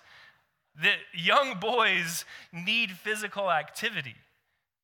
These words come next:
And it's good. Sports are good, and they're a good gift from God, and, and they should be used in that way. The one thing I just want us to think about as God's family is,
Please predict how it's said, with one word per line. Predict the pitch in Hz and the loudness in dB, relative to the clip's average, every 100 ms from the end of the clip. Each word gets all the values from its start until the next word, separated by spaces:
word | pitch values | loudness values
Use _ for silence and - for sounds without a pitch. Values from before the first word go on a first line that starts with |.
| - | -4
And | 202 | 0
it's | 247 170 | 0 -2
good. | 127 208 175 131 | -2 0 0 -2
Sports | - 202 190 | -4 -2 0
are | 160 131 | -2 -2
good, | 180 185 | -4 -2
and | 151 | 0
they're | 131 | 0
a | 131 123 175 | -2 -6 -2
good | 202 180 | -2 -2
gift | 151 165 - | -2 -2 -4
from | 160 147 | -10 -4
God, | 135 127 90 127 | 0 0 0 -10
and, | 135 139 | -14 -8
and | 143 143 | -6 -4
they | 147 143 - - - | -4 -4 -10 -18 -14
should | - 190 170 | -4 -2 -2
be | 151 | -4
used | 151 143 160 175 151 | -6 -4 -4 -4 -6
in | 139 131 | -8 -2
that | 127 120 135 | -2 -2 0
way. | 156 120 107 - - - | 2 0 -4 -14 -20 -14
The | 180 | -6
one | 302 359 | -4 -2
thing | 311 | 0
I | 240 | 0
just | 208 208 | 0 -4
want | 240 196 - | -4 -4 0
us | 180 - | 0 -2
to | 165 | -8
think | - 330 | -8 -6
about | 180 147 143 151 | 0 4 4 4
as | 196 180 | 0 2
God's | 170 151 - | 0 0 -2
family | 196 240 196 170 160 | -4 -4 -2 -6 0
is, | 170 160 | 0 0